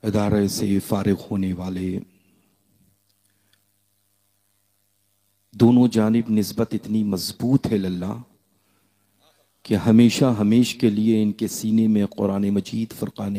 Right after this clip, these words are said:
हमीद महफूज रहेगा ही। इधर गिनतियां इतनी अहम हैं, सुल्तानुल हिंद अताए रसूल हम सब के आका दाता मौला सरों के ताज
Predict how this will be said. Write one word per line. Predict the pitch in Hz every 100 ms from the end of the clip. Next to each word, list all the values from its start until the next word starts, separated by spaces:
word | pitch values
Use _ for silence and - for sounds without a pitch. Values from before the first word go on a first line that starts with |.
| 104
हमीद | 120 113 107 107
महफूज | 107 98 - 104 -
रहेगा | 107 104 104 113 -
ही। | 247 - - - _ _ _ _ _ _ _ _ _ _ _ _ _ - _ -
इधर | 117 131
गिनतियां | 120 123 120 131 147 147
इतनी | 131 131 135 123
अहम | 110 123 104
हैं, | 104 113 - - _ _ _ _ _ _ _ _ _ _ _ _ _ _ _ -
सुल्तानुल | - 110 131 117 120
हिंद | 123 127
अताए | 113 117 113
रसूल | 110 - 120 117
हम | 107 110
सब | 123 -
के | 113 110
आका | 104 - 110 101
दाता | 101 101 - 110
मौला | 104 104 101 101 98 _ _ _ _ -
सरों | - 120 120
के | 113
ताज | - 110 110